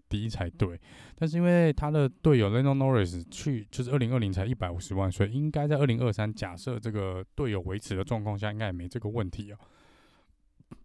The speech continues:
那现在会有这个问题的呢，就是如果 Vettel 的薪水没有被砍的话呢，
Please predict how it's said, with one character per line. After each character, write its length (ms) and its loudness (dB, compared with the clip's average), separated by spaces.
那 60 -20
现 100 -4
在 100 0
会 120 4
有 80 4
这 140 0
个 100 4
问 180 2
题 200 -2
的 140 2
呢， 200 4
就 200 0
是 460 -4
如 160 4
果 280 4
Vettel 340 -2
的 80 -2
薪 240 0
水 140 0
没 140 -2
有 80 0
被 120 0
砍 240 -4
的 140 -4
话 200 2
呢， 200 0